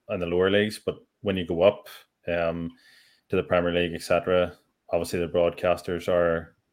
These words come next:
are massively involved there as well, and, like, we know what they're, like, trying to get games on too. That, that I think, like, I just think, especially with the, with the Liverpool and the City game, um,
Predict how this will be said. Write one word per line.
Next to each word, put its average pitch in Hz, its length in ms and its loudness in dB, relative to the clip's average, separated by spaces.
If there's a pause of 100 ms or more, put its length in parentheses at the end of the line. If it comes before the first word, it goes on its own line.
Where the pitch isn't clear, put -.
(360)
are 92 120 0
massively 85 480 -2
involved 85 380 2
there 90 100 2
as 85 100 -2
well, 85 380 4
and, 85 220 -6 (280)
like, 82 480 -8
we 87 100 -2
know 82 240 2
what 85 220 2
they're, 85 200 2
like, 82 120 0
trying 82 240 -2
to 82 80 -4
get 80 120 -8
games 85 260 -4
on 82 160 2
too. 85 360 0 (580)
That, 98 240 4
that - 180 0
I 95 120 6
think, 107 260 4 (260)
like, 92 340 0 (920)
I 98 80 0
just 95 180 -2
think, 90 300 -2 (280)
especially 87 440 2
with 85 240 -2
the, 85 400 2 (400)
with 87 100 -14
the 90 80 2
Liverpool 90 340 2
and 90 100 -2
the 82 40 -4
City 87 300 0
game, 90 320 0 (600)
um, 85 560 2